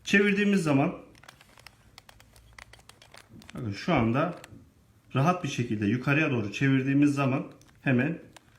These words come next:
yerini alacaktır. Bu esnada kendiliğinden oluşan bir tane daha kol oldu. Son bir tane kaldı. O da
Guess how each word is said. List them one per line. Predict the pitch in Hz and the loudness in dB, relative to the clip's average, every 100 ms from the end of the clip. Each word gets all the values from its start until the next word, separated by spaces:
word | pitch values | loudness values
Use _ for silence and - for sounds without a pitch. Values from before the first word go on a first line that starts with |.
| - - - | -20 -20 -8
yerini | 127 143 113 113 175 - - | 4 4 4 2 0 -4 -2
alacaktır. | 135 127 127 - 170 - - - - - - _ _ - | 0 2 -2 -4 -6 -8 -12 -20 -20 -20 -20 _ _ 0
Bu | 147 | 4
esnada | 147 143 135 135 | 4 2 0 0
kendiliğinden | - 139 131 127 127 135 135 | 0 2 2 0 0 0 0
oluşan | 113 - 147 156 - - - - | -2 -4 -4 -6 -10 -20 -20 -10
bir | 117 143 147 143 | 2 4 4 2
tane | 123 123 120 | -2 -2 0
daha | 120 131 | -2 -2
kol | - 107 | -2 -2
oldu. | 98 87 127 - - - _ _ - - - _ _ _ - - _ | 0 -2 -4 -8 -14 -20 _ _ -16 -16 -16 _ _ _ -20 -20 _
Son | - 131 139 | -4 0 4
bir | 147 147 143 | 6 4 4
tane | 113 101 | 0 -2
kaldı. | 98 98 101 143 165 - | -2 -2 -2 -2 -6 -6
O | 143 | -2
da | 120 151 | 0 -2